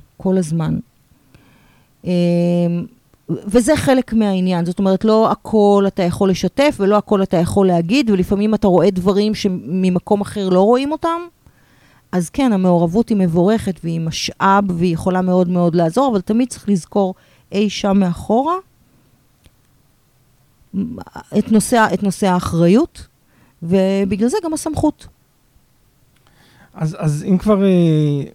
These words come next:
Speaker 2: דיברנו גם על ה-, על התלמידים, אז בואו נדבר באמת על הציר השלישי הזה. יש, יש ביקורת, אה, רבה מאוד על, אה, על הדור הזה שקוראים לו דור ה-Z,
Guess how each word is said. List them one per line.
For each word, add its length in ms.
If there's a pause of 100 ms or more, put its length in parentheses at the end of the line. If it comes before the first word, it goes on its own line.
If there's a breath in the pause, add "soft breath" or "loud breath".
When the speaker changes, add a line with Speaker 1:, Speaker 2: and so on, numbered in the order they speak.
(180)
Speaker 2:
דיברנו 340
גם 200
על 140
ה-, 340 (380)
על 120
התלמידים, 500
אז 80
בואו 120
נדבר 260
באמת 300
על 100
הציר 280
השלישי 480
הזה. 280 (120)
יש, 260
יש 200
ביקורת, 640
אה, 200
רבה 300
מאוד 440
על, 260
אה, 320 (400 soft breath)
על 140
הדור 320
הזה 160
שקוראים 380
לו 60
דור 240
ה-Z, 400